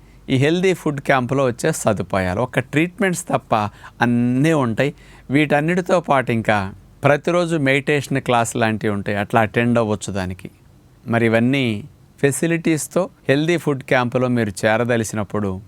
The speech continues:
ఇలా ఏ రోజైనా చేరొచ్చు, కానీ మీరు బుక్ చేసుకోవాలి. ఎందుకంటే మీకు, మ్, అవకాశం ఉందా లేదా, ఎంతమంది ఉన్నారు, మరి మగవారికి ఖాళీ ఉందా, ఆడవారికి ఖాళీ ఉందా, ఇవన్నీ చూసుకుని ఇస్తారు. ఎందుకంటే ఇంకో నలభై మంది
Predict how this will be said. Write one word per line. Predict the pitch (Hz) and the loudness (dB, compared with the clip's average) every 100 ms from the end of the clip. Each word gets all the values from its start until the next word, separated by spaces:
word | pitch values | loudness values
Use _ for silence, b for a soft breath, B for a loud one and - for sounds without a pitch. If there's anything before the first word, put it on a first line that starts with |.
| - | -8
ఇలా | 123 123 110 95 120 | 0 2 2 0 0
ఏ | 131 | 2
రోజైనా | 147 165 156 180 | 2 2 2 0
చేరొచ్చు, | 185 143 113 107 - 107 | 0 0 0 0 -4 -10
కానీ | - 139 147 | -2 -2 0
మీరు | 127 | -2
బుక్ | 107 113 - | -2 -6 -2
చేసుకోవాలి. | 139 - - 117 104 104 107 b b b b b b - | -2 -2 -2 0 2 0 -4 b b b b b b -4
ఎందుకంటే | 135 147 151 156 156 | -2 0 0 0 0
మీకు, | 143 131 127 113 104 101 - - - | 0 0 0 -2 -2 -8 -18 -16 -10
మ్, | 92 95 104 - | -8 -8 -4 0
అవకాశం | 120 143 131 - 113 | 2 2 0 0 0
ఉందా | 120 120 | 2 2
లేదా, | 117 107 107 | 2 2 0
ఎంతమంది | 113 117 120 120 117 | -2 -2 0 0 0
ఉన్నారు, | 113 110 107 107 - b b b b b - | 0 2 0 -2 -10 b b b b b -6
మరి | 110 107 | -2 2
మగవారికి | 107 110 120 117 110 104 | 2 2 2 2 0 -2
ఖాళీ | - 110 110 | 0 2 2
ఉందా, | 107 107 | 0 2
ఆడవారికి | 104 113 120 117 117 | 2 2 2 0 0
ఖాళీ | 113 107 107 | 0 2 0
ఉందా, | 101 98 95 - 117 | -2 -4 -6 -6 0
ఇవన్నీ | 123 151 | 0 0
చూసుకుని | - 220 180 - 156 | -2 -2 0 -2 -2
ఇస్తారు. | 113 - 101 107 | -4 -4 -4 -2
ఎందుకంటే | 120 143 147 151 | -2 0 0 0
ఇంకో | 135 135 151 | 0 0 0
నలభై | 139 131 131 156 | 0 0 0 0
మంది | 156 156 143 131 | 0 0 0 -2